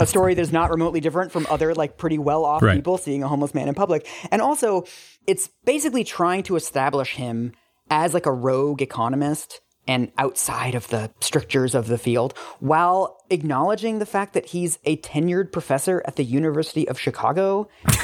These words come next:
Speaker 1: He has degrees from
Speaker 2: <laughs>
Speaker 1: Harvard and M I T, and he won the John Bates Clark Medal.
Speaker 2: Oh.
Speaker 1: So the article wants to use that as, like, this isn't just some crank saying stuff, right? Like, look, look how awarded he is within economics, but then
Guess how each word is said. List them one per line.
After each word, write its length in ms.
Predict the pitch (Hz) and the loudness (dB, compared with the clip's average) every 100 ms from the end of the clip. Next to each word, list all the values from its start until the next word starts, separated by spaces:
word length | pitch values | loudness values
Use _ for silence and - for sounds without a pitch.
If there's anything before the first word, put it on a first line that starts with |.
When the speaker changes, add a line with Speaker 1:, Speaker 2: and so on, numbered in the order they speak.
| - | 2
Speaker 1:
He 140 | 151 170 | 4 4
has 160 | 170 | 4
degrees 500 | - 143 160 175 - | 4 2 4 4 2
from 180 | - 190 | 2 2
Speaker 2:
<laughs> 20 | |
Speaker 1:
Harvard 580 | 185 143 175 180 202 196 | 2 2 0 0 0 0
and 140 | 175 156 | -2 -2
M 140 | 156 175 | 0 0
I 120 | 175 | -2
T, 520 | 175 175 170 196 208 - - - _ | -2 -2 0 0 -2 -6 -18 -18 _
and 100 | 180 | 0
he 120 | 202 190 | 0 0
won 460 | 147 196 226 220 | 2 2 2 0
the 120 | - | 0
John 440 | 175 156 160 190 185 | -2 0 0 0 0
Bates 280 | 156 170 - | 0 -2 -4
Clark 380 | - 175 175 | -2 -2 -2
Medal. 340 | 98 107 87 90 | -6 -2 -2 4
Speaker 2:
Oh. 300 | 120 135 101 - | 4 4 0 0
Speaker 1:
So 100 | 214 | 0
the 120 | 202 | 2
article 320 | 196 254 - | 2 2 0
wants 180 | 202 202 | 0 -2
to 60 | 208 | -4
use 340 | 151 147 165 160 | -4 0 0 0
that 280 | 190 196 - | 0 0 0
as, 180 | 147 160 | -2 0
like, 200 | 143 - | -2 -2
this 140 | 240 | -4
isn't 180 | 139 131 | -2 -4
just 140 | 139 | -4
some 140 | - 110 | -6 -6
crank 480 | - - 151 - | -4 0 2 0
saying 280 | - - 64 | -6 -6 -6
stuff, 340 | - - - - | -4 -4 0 2
right? 120 | 117 | 2
Like, 140 | 123 | 2
look, 280 | 160 226 226 | 0 0 -2
look 240 | - 233 254 | 0 0 2
how 360 | 214 180 156 - _ - | 2 2 0 -6 _ -4
awarded 500 | 170 151 180 180 147 | -2 2 2 2 -2
he 180 | 147 139 | -2 -4
is 140 | 127 | -4
within 220 | 135 139 | -4 -4
economics, 540 | - 135 123 127 156 - - - | -4 -4 -2 0 -2 -6 -10 0
but 80 | 185 | 2
then 140 | 196 | 2